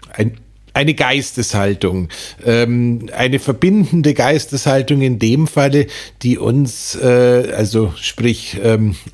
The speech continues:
Fa-, äh, Vater und Lina in dem Fall, ähm,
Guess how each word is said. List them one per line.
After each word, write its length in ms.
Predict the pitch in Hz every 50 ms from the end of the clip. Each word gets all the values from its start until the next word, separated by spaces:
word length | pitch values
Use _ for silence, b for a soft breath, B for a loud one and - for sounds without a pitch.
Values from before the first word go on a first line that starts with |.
| - - -
Fa-, 420 | - - - 110 104 107 123 - - - 135
äh, 40 | 123
Vater 460 | - - 98 101 117 127 - 131 117 113
und 160 | 123 107 -
Lina 280 | 120 131 127 139 160 123 131
in 160 | 120 131 110
dem 180 | 117 120 123 110
Fall, 240 | - 120 120 123 113 B B B B B B
ähm, 420 | - 113 113 117 117 117 117 131